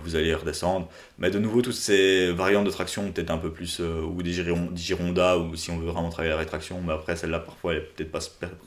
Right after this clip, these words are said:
spécialement, spécialement pertinente si c'est pas la rétraction que vous avez besoin, et même pour la rétraction il y a peut-être d'autres exercices. Euh, puis il y a tous les rowing aussi qui vont développer votre masse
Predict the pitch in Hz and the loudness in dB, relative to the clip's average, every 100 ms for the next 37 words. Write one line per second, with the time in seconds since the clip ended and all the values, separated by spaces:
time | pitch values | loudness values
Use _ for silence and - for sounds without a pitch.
0 | _ _ - 87 87 87 85 85 85 85 | _ _ -8 -4 -2 -4 -6 -10 -8 -8
1 | 85 - 90 87 - - - - - - | -8 -8 -6 -8 -12 -20 -20 -18 -10 -2
2 | 90 90 87 85 82 85 82 80 78 92 | 2 4 4 0 -4 -4 -2 -2 -2 -2
3 | 95 95 95 90 60 62 80 73 76 80 | -2 -2 -2 -2 -2 -2 0 0 -2 -4
4 | 82 78 82 82 90 82 78 76 78 78 | 0 -2 -2 -6 -4 -2 -4 -6 -6 -8
5 | 69 - 104 - - - - - _ - | -10 -8 -10 -10 -18 -16 -16 -16 _ -6
6 | 76 76 - 87 82 87 82 90 92 90 | -6 -6 0 2 2 2 2 2 2 0
7 | - 98 87 82 78 80 80 78 98 101 | -2 -4 -4 -2 -2 -2 -2 0 0 -2
8 | - | -6